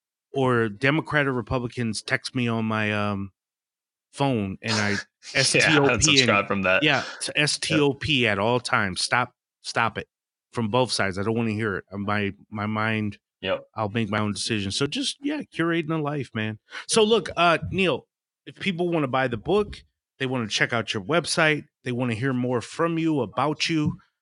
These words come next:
Speaker 1: um, where can they go to do that, man? Help them, um, dig through the Trevor
Speaker 2: Yeah, definitely. So,
Speaker 1: Yep.
Speaker 2: so for sure. So the, so the, the book is available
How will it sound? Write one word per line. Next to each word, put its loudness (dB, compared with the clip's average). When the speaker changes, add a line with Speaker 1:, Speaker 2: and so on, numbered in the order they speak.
Speaker 1:
um, 0
where 0
can 0
they 2
go 2
to 0
do -2
that, -2
man? -4
Help -6
them, -4
um, -4
dig -4
through -2
the -4
Trevor -2
Speaker 2:
Yeah, 4
definitely. 2
So, 2
Speaker 1:
Yep. -14
Speaker 2:
so 0
for -2
sure. 2
So 2
the, 2
so 0
the, 4
the -2
book 2
is 2
available 2